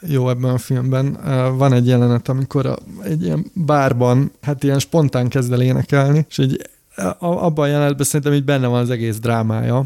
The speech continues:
a, amit így azért, ö, színészileg nem egyszerű szerintem megjeleníteni. Nagyon jól megoldja, úgyhogy én így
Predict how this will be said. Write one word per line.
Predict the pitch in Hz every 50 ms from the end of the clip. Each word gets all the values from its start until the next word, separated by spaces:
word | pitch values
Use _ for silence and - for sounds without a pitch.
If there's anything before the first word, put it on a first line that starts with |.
| 139 - -
a, | - 151
amit | 131 131 - 139 135 127 123 120 - 139
így | 135 127 123 127
azért, | 123 123 135 131 127 123 139 - -
ö, | - 160 143 135 135 131 113 - -
színészileg | - - - 160 139 123 120 113 - 139 123 123 123 123
nem | 135 135 120 117
egyszerű | 110 98 - - 120 113 117
szerintem | 110 - - 117 113 113 104 - 120
megjeleníteni. | 113 113 117 113 120 120 120 120 123 120 - - 120 127 135 127 - _
Nagyon | - 151 139 131 127 117 113 113
jól | 113 113 113
megoldja, | 113 113 113 110 117 117 117 117 120 123 135
úgyhogy | 131 127 127 - 143 139 127
én | 131 127 127
így | 131 127 127 127 -